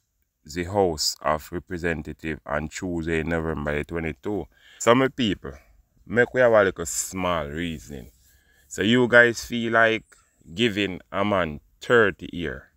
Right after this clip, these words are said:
although that are the minimum, him can get more, him can get up to fifty, him can, can get up to hundred, according to where them a say. So you guys feel like that gonna curb crime in Jamaica? I want to know. So you guys can leave your honest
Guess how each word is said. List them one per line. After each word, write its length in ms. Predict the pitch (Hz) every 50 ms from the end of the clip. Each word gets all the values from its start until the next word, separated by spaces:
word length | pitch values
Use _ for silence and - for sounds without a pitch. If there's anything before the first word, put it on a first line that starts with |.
| _ _ -
although 320 | 76 85 95 98 98 95
that 160 | 90 90 85
are 80 | - 90
the 140 | 90 92 90
minimum, 460 | 92 92 87 80 69 69 69 69 73
him 160 | 78 82 82
can 260 | 78 90 90 90 90
get 140 | 87 78 -
more, 260 | 80 87 87 80 73
him 80 | 73 67
can 240 | - - 85 87 87
get 160 | 87 82 -
up 140 | 87 80 -
to 100 | - 92
fifty, 460 | - - - 82 80 - - 76 76
him 80 | 76 73
can, 260 | 80 78 78 69 -
can 240 | - - 85 87 87
get 180 | 87 82 -
up 120 | 76 69 -
to 120 | 85 90
hundred, 460 | 90 87 78 71 67 - 65 62 - - _ _ _ _ _ _ _ _ _ -
according 640 | - 90 - - 101 92 85 78 80 80 78 76 -
to 80 | 82
where 260 | 82 85 82 76 76 - - _ _ _ _ _ - - -
them 200 | - 85 85 85
a 120 | 73 71 -
say. 240 | - - 62 - - - - - _ _ _ _
So 140 | _ - 92
you 180 | 101 110 113 113
guys 320 | 101 110 110 107 104 -
feel 240 | - 117 113 107 107
like 260 | 110 110 107 - - 98
that 180 | 104 87 - _ _ _ _ _ _ _ _ _ -
gonna 320 | 73 95 95 92 92 92 92 - _
curb 320 | - 117 107 98 87 80
crime 360 | - - - - 82 80 - - _ _
in 180 | - 92 92 87
Jamaica? 560 | 85 92 90 95 90 85 80 - 78 82 - _ _ _ _ _ _ _ - -
I 120 | - 90
want 320 | 107 113 110 107 104 107
to 80 | - 110
know. 260 | 107 101 87 71 69 67
So 120 | - -
you 160 | 90 98 104
guys 280 | 98 104 104 101 98 -
can 220 | - 101 104 107
leave 220 | 107 104 95 85 85
your 160 | 87 87 -
honest 460 | - 87 90 85 87 82 - - -